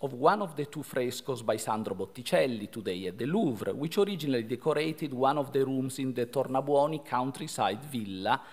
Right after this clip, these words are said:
at Chiasso Macerelli in the outskirts of Florence. Together with other scholars,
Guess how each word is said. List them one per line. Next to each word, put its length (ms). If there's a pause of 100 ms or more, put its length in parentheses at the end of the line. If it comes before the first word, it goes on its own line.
(140)
at 220
Chiasso 360
Macerelli 800
in 140
the 100
outskirts 600
of 160
Florence. 680 (1200)
Together 540
with 200
other 280
scholars, 920